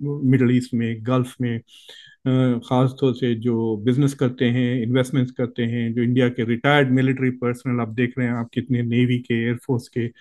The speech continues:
वहाँ पे जाके कंसल्टिंग करते हैं, तो क्या इनके खिलाफ एक प्रेजुडिस कायम हो जाएगा कि we have to be careful, अ, कि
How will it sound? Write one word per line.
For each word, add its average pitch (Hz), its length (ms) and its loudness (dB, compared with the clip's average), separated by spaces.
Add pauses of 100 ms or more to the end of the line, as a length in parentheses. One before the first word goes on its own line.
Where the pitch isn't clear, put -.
(340)
वहाँ 131 160 4
पे 139 140 2
जाके 113 300 2
कंसल्टिंग 139 600 2
करते 131 260 0
हैं, 123 380 -2 (520)
तो 190 180 6
क्या 185 720 2
इनके 156 300 -2
खिलाफ 143 500 -2
एक 131 160 -8
प्रेजुडिस 131 640 0 (600)
कायम 131 220 2
हो 135 180 0
जाएगा 139 420 0 (460)
कि 131 120 4
we 123 180 4
have 127 160 -2
to 131 60 -6
be 120 160 0 (140)
careful, 127 400 -2 (540)
अ, 117 200 -4
कि 113 480 2